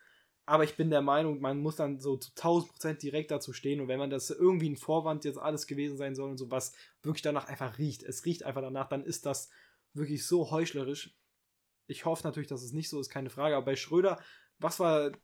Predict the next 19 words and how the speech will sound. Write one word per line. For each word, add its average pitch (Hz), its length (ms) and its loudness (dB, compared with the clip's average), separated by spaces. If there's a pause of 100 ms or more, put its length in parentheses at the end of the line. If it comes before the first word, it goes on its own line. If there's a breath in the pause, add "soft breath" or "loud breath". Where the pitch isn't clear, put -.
(120)
da 151 140 2
war 165 100 6
doch 175 100 2
einfach 165 180 -4
der 160 100 0
Grund, 160 200 -2
dass 151 120 -4
es - 60 -8
nicht 151 100 -8
mehr 160 100 -2
so 143 80 -4
geklappt 151 400 -2
hat. 113 160 -6
Da 139 400 0 (460)
war 143 200 -4
jetzt 123 220 -6
nicht 127 220 -8
wirklich 127 280 -6
irgendeine 120 600 -8